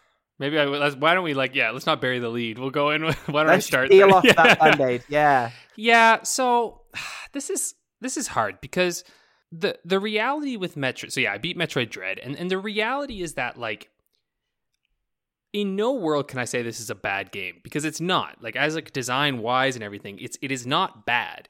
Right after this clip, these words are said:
Speaker 1: It's just, I think what I've come to realize is that Metroid's particular set of moves, like, systems, like, the way it works,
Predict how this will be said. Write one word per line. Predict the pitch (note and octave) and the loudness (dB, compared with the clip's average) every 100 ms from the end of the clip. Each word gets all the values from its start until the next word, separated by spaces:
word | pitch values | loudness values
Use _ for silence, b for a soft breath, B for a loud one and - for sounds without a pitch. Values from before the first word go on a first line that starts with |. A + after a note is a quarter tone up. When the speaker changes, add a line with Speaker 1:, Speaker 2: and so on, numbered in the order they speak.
| - | -16
Speaker 1:
It's | - - | -14 -8
just, | E3+ E3 - - _ _ _ _ _ | -8 -8 -12 -18 _ _ _ _ _
I | D#3+ | -2
think | F3 A#3 | 0 -2
what | B3 | -2
I've | G#3 - | -4 -6
come | - D#3 D#3+ | -4 -2 -2
to | C#3 | -6
realize | A2+ A#2 A#2+ A#2 A2 - | -6 -4 -2 -2 -4 -8
is | C3 A2+ | -10 -4
that | A#2 - _ | -4 -4 _
Metroid's | B2+ B2 B2+ D3 G3 - G#3+ G3 F3+ | -14 -10 -2 0 -2 -4 -6 -6 -8
particular | - - C#3 - - D#3 C#3+ D#3 C#3+ B2+ A#2+ A2+ - _ _ _ _ _ _ _ _ _ | -8 -8 -8 -8 -6 -6 -8 -8 -6 -4 -4 -6 -10 _ _ _ _ _ _ _ _ _
set | - - C3+ C3 | -6 -2 -2 -2
of | B2+ A2+ G#2+ G#2 - _ | -6 -4 -6 -8 -20 _
moves, | A#2 C#3 F3 F3+ F3 E3+ E3 - | -8 -4 -2 0 -2 -4 -6 -8
like, | A2+ G#2 - | -8 -10 -10
systems, | - F3 - E3 D3+ D3+ C3 | -8 -8 -6 -8 -6 -8 -10
like, | A2+ | -10
the | A2 | -10
way | A2 C#3 | -2 0
it | C3+ G#2+ | 0 -4
works, | G2+ A2 F#3 - - | -8 -8 -8 -8 -8